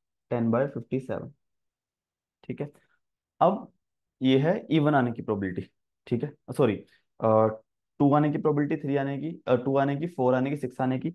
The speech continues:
even number आने की टेन by नाइनटीन है। अब हमें क्या बोला गया है कि गिवन क्या है, if probability that face is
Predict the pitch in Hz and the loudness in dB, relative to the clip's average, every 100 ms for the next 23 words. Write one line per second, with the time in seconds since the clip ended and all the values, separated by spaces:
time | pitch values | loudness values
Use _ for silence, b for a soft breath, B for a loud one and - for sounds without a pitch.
0 | _ _ _ 143 147 156 143 135 127 139 | _ _ _ 4 6 4 4 4 2 0
1 | 120 107 107 151 - _ _ 120 95 92 | -2 -2 -2 -4 -8 _ _ -8 -6 -6
2 | 95 101 b b b b _ 185 170 147 | -6 -8 b b b b _ -2 2 2
3 | 175 185 143 120 117 113 107 113 156 - | 4 4 4 4 4 4 2 -2 -6 -10
4 | _ _ _ _ _ _ 147 160 185 180 | _ _ _ _ _ _ 0 2 2 -2
5 | 131 143 165 147 110 107 - _ _ _ | 0 2 2 0 -2 -4 -10 _ _ _
6 | _ _ _ _ _ _ _ _ - 190 | _ _ _ _ _ _ _ _ -4 -2
7 | - 160 143 151 151 202 165 170 - 156 | 0 0 2 0 0 -2 0 -2 -2 -2
8 | 151 170 165 | 0 -2 -2